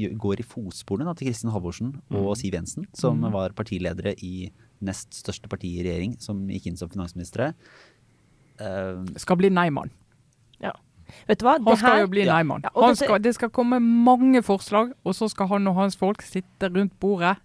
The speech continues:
Speaker 2: eh, regjeringskonferanser rundt omkring, og bare s-, med hendene litt sånn, eh, i kors, og si: «Nei, går ikke.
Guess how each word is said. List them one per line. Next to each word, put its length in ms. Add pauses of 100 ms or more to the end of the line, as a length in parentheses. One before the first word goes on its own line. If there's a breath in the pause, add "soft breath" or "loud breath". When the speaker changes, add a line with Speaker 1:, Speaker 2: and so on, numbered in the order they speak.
(120)
Speaker 2:
eh, 520
regjeringskonferanser 1000
rundt 180
omkring, 200
og 60
bare 180
s-, 180
med 200
hendene 320
litt 160
sånn, 320
eh, 320
i 20
kors, 320
og 80
si: 180 (380 soft breath)
«Nei, 200 (480 soft breath)
går 120
ikke. 200